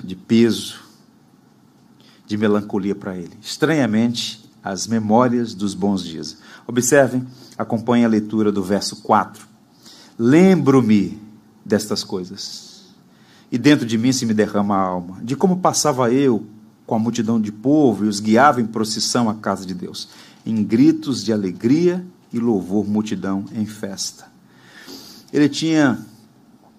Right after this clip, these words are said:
o costume de fazer peregrinações à terra de Israel, ao Jerusalém, ao templo. Alguns sugerem que ele era de Gileade, uma região ao norte, nas montanhas, mas como um profundo homem devoto, tal como os outros,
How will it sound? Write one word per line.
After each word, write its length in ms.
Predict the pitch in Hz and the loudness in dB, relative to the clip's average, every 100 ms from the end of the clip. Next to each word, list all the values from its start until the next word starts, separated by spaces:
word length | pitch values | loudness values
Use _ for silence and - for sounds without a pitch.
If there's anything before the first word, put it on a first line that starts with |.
| _ - - _ _ _ _ _ _ - | _ -20 -20 _ _ _ _ _ _ -6
o 80 | 127 | -2
costume 500 | 156 147 - 180 175 | 2 2 4 2 2
de 80 | 127 | 0
fazer 260 | 131 113 | -2 -2
peregrinações 1120 | 120 135 127 110 107 - - 120 117 - - | 0 2 2 2 0 -2 -2 -2 0 -2 -4
à 60 | 110 | -10
terra 640 | 110 113 113 107 113 113 - _ _ _ _ _ - | -2 4 4 2 -6 -10 -18 _ _ _ _ _ -10
de 80 | |
Israel, 580 | 104 104 98 110 123 113 101 | -6 -2 0 0 0 -2 -10
ao 240 | 87 87 - _ - | -16 -18 -20 _ -20
Jerusalém, 560 | - 107 104 95 101 117 | -4 -2 -2 -2 -2 -2
ao 100 | 95 | -4
templo. 400 | - 127 123 127 - _ - - - _ _ _ | -2 -2 -2 -8 -20 _ -20 -20 -20 _ _ _
Alguns 320 | 101 98 123 127 | -8 -4 -4 -4
sugerem 400 | 120 117 113 110 | -4 0 0 0
que 120 | 110 | 0
ele 100 | 107 | 2
era 180 | 107 101 | 2 0
de 140 | 98 | -2
Gileade, 680 | 98 120 104 104 117 117 - _ _ - | 0 2 4 4 2 0 -10 _ _ -16
uma 160 | 98 98 | -10 -6
região 400 | 101 92 104 98 | -6 -4 -6 -4
ao 140 | 95 | -4
norte, 340 | 95 113 - 107 | 2 2 2 -8
nas 140 | 98 | -6
montanhas, 840 | 98 87 120 127 135 135 - - _ _ - - - | -6 -4 0 0 0 -2 -8 -12 _ _ -20 -16 -8
mas 160 | 107 | -6
como 180 | - 120 | -4 -2
um 60 | 110 | -4
profundo 580 | 110 110 110 135 117 110 | -2 -4 -2 -4 -2 0
homem 240 | 107 104 | 0 0
devoto, 560 | 101 92 104 127 - - | 0 0 0 0 -2 0
tal 160 | 120 110 | 2 2
como 200 | 113 107 | -2 -2
os 100 | 107 | 0
outros, 540 | 110 117 - - | -2 -4 -10 -12